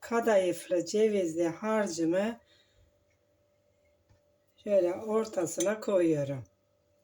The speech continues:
Şöyle dolu dolu.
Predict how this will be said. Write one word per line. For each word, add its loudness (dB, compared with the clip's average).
Şöyle -6
dolu 0
dolu. -4